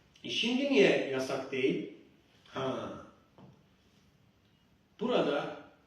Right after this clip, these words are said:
Tanrı'ya şükrederek yediğim hiçbir şey bana zarar vermez. Ayet. Tanrı insanları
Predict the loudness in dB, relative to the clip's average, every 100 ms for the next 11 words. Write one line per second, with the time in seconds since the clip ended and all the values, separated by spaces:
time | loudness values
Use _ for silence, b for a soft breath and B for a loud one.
0 | -10 -4 0 2 4 2 0 -6 -2 0
1 | 2 0 -2 -10 -18 -20 _ _ _ _
2 | -6 -2 -2 -2 -4 -6 -8 -8 -8 -8
3 | -10 -4 -2 -2 -4 -12 -12 -8 -8 -8
4 | -12 -16 -16 -10 -10 -10 -12 -12 -12 -12
5 | -14 -20 -20 -14 -8 -4 -4 -6 -12 -18
6 | -20 -20 _ _ b b b b -20 -20
7 | _ -8 2 6 6 6 4 2 -2 -2
8 | 0 -2 0 2 0 -2